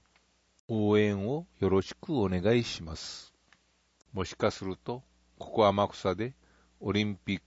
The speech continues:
クに通じる選手が生まれるかもしれませんよ。これまでのコラムは、市ホームページ内、視聴室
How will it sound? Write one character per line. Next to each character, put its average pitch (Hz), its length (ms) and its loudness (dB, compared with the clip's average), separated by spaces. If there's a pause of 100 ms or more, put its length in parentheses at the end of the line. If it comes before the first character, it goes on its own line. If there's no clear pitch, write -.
(140)
ク 101 100 -4
に 104 200 -8 (200)
通 110 360 4
じ 104 140 0
る 98 140 0
選 98 300 2
手 - 180 -4
が 123 220 -2 (280)
生 95 100 -4
ま 95 140 4
れ 92 120 4
る 90 100 -2
か 92 140 0
も 90 120 -2
し - 140 -8
れ 87 100 0
ま 82 120 -2
せ 82 160 -6
ん 78 160 -8
よ。 98 160 -4 (2000)
こ - 120 -4
れ 117 80 0
ま 123 160 0
で 117 140 0
の 120 120 0
コ - 160 4
ラ 104 140 8
ム 98 200 0
は、 117 180 0 (340)
市 - 460 -4
ホ 107 320 6
ー - 20 0
ム 104 220 -6
ペ 95 240 4
ー 92 40 -2
ジ 90 140 -4
内、 80 320 -4 (1040)
視 - 200 -14
聴 110 280 8
室 - 320 -6